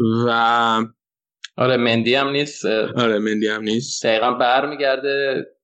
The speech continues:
Speaker 2: من سیتی به مثلاً حدود سه چهار ماه پیش که مندی نبود و لاپورت هم مصدوم بود و خیلی دفاع شکننده‌ای داشتن. هم موقعی بود که خوبم نتیجه نمی‌گرفتن. واقعاً، اه، چیزی که رئال می‌تونه
Speaker 1: آره.
Speaker 2: بهش امیدوار باشه.
Speaker 1: و یه نکته هم اضافه کنم که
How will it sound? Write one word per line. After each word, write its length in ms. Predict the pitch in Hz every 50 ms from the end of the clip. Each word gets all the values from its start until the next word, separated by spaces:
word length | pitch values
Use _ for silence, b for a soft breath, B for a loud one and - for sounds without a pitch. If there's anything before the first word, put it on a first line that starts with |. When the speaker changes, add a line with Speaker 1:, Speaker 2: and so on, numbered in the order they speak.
| _ _ -
Speaker 2:
من 180 | 113 113 113
سیتی 320 | 113 - - 98 - 117 120
به 240 | 131 131 127 117
مثلاً 420 | 107 - 104 - - 101 101 104 110
حدود 260 | 120 120 110 104 127
سه 160 | 123 - 117
چهار 220 | 107 - 107 107 113
ماه 160 | 123 123 120
پیش 220 | 120 120 107 -
که 80 | - 131
مندی 320 | 123 113 104 101 98 107
نبود 280 | 107 117 117 123 131 127 120
و 200 | 113 107 104 101 - - - - _ _ _ - -
لاپورت 280 | 110 104 107 110 107
هم 80 | 131 131
مصدوم 360 | 127 113 107 - - 113 120
بود 120 | 131 139 127
و 60 | 120
خیلی 400 | - - 123 123 120 113 104 104
دفاع 240 | 107 101 - 107 104
شکننده‌ای 720 | - - 107 - 107 101 98 98 98 101 104 110 120 117 110 -
داشتن. 240 | 120 - - 123
هم 200 | 117 117 110 117
موقعی 220 | 113 110 95 101 107
بود 140 | 113 117 -
که 320 | - 110 107 104 95 - - - - _
خوبم 320 | _ - 120 110 101 98 98
نتیجه 260 | 98 98 - 98 95
نمی‌گرفتن. 420 | 95 95 95 92 - - - - - - _ _ -
واقعاً، 340 | - 92 87 101 101 101 90 98
اه، 140 | 101 104 101
چیزی 300 | - 110 101 104 107 101
که 180 | 110 104 101
رئال 240 | 95 95 95 95 95
می‌تونه 500 | 98 98 - 104 101 101 98 101 - - _ _ - -
Speaker 1:
آره. 180 | 123 113 110 -
Speaker 2:
بهش 160 | 110 - 107
امیدوار 420 | 95 101 95 98 98 92 90 -
باشه. 220 | - - - - - _ _ _ _ - B B B B B _ - 120 120 123
Speaker 1:
و 400 | 123 120 117 117 113 113 110 110 110
یه 100 | 113 135
نکته 200 | 147 147 143 139
هم 60 | 147
اضافه 200 | 156 165 147 139
کنم 180 | 151 156 160
که 380 | - - 160 165 170 175 180 -